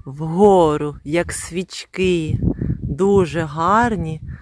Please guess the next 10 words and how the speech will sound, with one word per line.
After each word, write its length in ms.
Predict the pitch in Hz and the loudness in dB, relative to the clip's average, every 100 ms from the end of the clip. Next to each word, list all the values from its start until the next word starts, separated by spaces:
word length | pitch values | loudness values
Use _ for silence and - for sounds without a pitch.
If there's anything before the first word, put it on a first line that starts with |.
| - - | -16 -14
височенні 1000 | 127 170 - 185 - - 185 175 165 165 | -8 -6 -2 -4 -2 0 2 2 -2 -4
дерева. 840 | 147 160 160 185 226 240 170 147 - _ - - _ _ _ | -4 -4 -2 -2 -2 -2 -6 -10 -12 _ -20 -20 _ _ _
І 340 | 190 254 381 381 _ | 0 4 2 0 _
ось 280 | - 196 202 | 0 0 0
такі 720 | - 165 160 - 165 190 294 - _ _ _ | -2 -2 -2 -6 -6 0 0 -2 _ _ _
красуні 1040 | 160 165 160 - 165 208 269 254 254 254 - _ _ _ _ _ - | -4 -4 -4 -6 0 2 4 4 2 0 -6 _ _ _ _ _ -4
оцтові 600 | 170 185 170 - 143 139 | 2 2 2 -2 -8 -6
дерева 640 | 123 135 147 220 262 262 - | -8 -6 -4 -4 -4 -8 -8
або 500 | 147 131 151 208 214 _ _ | -6 -4 0 0 0 _ _
сумахи. 1200 | - - - 190 208 202 170 151 143 143 - 131 | -18 -16 -4 0 2 2 0 -2 -4 -6 -16 -18